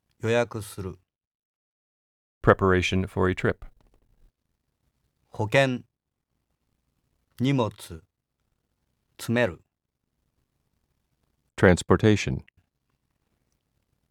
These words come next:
Speaker 1: 空港、港、停留所、待合室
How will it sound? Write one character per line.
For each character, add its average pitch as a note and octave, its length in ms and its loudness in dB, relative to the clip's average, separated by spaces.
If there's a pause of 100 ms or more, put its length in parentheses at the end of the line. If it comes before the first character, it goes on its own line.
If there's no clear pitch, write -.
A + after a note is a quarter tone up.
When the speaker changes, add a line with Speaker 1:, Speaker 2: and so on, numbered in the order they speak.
(240)
Speaker 1:
空 D3 280 -2
港、 C3+ 420 2 (1300)
港、 A2+ 580 -2 (1500)
停 D3 300 2
留 C#3 280 -2
所、 A#2 300 0 (1120)
待 A#2+ 480 0
合 C3 240 4
室 - 420 -14